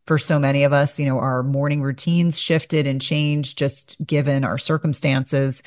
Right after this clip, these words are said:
And so that's been something that we've really focused on. And we get to laugh at our dogs. And more often than not, I was like, "We're becoming that couple, that kind of cliche middle-aged couple that does this, you know, one or two mile walk in the morning, depending how hot it is outside."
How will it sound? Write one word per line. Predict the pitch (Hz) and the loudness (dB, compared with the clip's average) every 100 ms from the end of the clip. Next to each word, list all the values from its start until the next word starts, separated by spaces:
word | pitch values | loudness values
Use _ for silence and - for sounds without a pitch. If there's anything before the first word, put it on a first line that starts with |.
| - - _ | -18 -20 _
And | 160 156 | 2 4
so | 165 | 4
that's | 147 151 | 2 0
been | - 151 | 0 0
something | - 139 143 139 | 2 2 2 2
that | |
we've | 131 135 | 2 0
really | 143 135 127 | 0 0 0
focused | - 131 143 - | 0 0 0 0
on. | 127 127 | 0 2
And | 127 131 | 0 -2
we | 143 143 | -2 0
get | 160 | 0
to | 156 | 2
laugh | 147 151 156 | 2 2 2
at | 143 | 2
our | |
dogs. | 135 135 131 131 131 | 4 2 2 0 -2
And | 123 123 131 - | -4 -2 -4 0
more | 160 151 | 4 4
often | 151 143 | 4 2
than | 139 | 2
not, | 135 | 2
I | 131 | 0
was | 131 | -2
like, | 135 | -2
"We're | 151 | -2
becoming | 143 - 196 202 | -4 -2 0 2
that | 151 135 | 0 -2
couple, | - 143 - 120 | -4 -4 -2 -2
that | 123 | -2
kind | - 143 | -2 -2
of | 135 | -2
cliche | - 151 135 160 151 | -2 -2 0 2 2
middle-aged | 143 143 139 135 127 | 2 2 2 0 -2
couple | - 143 - 135 | -6 -4 0 -2
that | 131 127 | -2 2
does | 143 135 | 2 2
this, | 135 131 - - | -2 -4 -8 -2
you | 165 | 2
know, | 143 | 4
one | 143 156 160 | 4 4 2
or | 139 | 0
two | - 151 | 0 2
mile | 139 131 | 2 2
walk | 131 135 135 | 2 0 0
in | 135 | -2
the | |
morning, | 127 131 127 | 0 0 0
depending | 123 - 151 135 | -2 -2 -2 0
how | 123 | -2
hot | 120 139 135 | -2 -2 -2
it | 123 | -4
is | 123 | -2
outside." | 131 123 - 135 139 135 | -4 -4 -2 0 0 -2